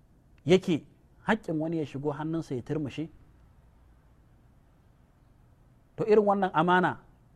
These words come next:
wajibi ne a kanmu mu kiyaye ta. Amana ta dukiya tsakaninmu da ƴan uwanmu. Ko amana ta sirri,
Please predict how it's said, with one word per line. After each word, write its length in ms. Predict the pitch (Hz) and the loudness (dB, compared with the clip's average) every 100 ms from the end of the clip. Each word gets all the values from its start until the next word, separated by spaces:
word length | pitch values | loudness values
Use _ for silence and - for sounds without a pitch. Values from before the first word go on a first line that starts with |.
| _ _ _ | _ _ _
wajibi 460 | 123 196 175 170 180 | -2 -2 -2 -6 -4
ne 80 | 175 | -6
a 120 | 135 | -6
kanmu 260 | - 165 151 | -10 -8 -6
mu 100 | 135 | -6
kiyaye 400 | - 165 123 113 | -4 -4 -2 -6
ta. 100 | - - _ _ _ _ _ _ _ _ _ _ _ - | -10 -20 _ _ _ _ _ _ _ _ _ _ _ -2
Amana 400 | 139 170 185 165 | 0 2 2 0
ta 120 | - | -2
dukiya 460 | 160 175 - 156 165 | -6 -6 -4 -4 -2
tsakaninmu 680 | 143 - 160 170 170 156 151 - | -4 -6 -6 -6 -4 -6 -6 -14
da 100 | 120 | -8
ƴan 160 | 135 135 | -6 -4
uwanmu. 280 | 135 135 113 - - _ _ _ _ _ _ _ _ _ _ _ _ _ _ _ _ _ _ | -2 -2 -4 -10 -20 _ _ _ _ _ _ _ _ _ _ _ _ _ _ _ _ _ _
Ko 140 | - 254 | 6 8
amana 420 | 233 226 226 190 | 8 6 4 2
ta 120 | 202 | -2
sirri, 400 | 185 220 208 131 | 2 2 2 -2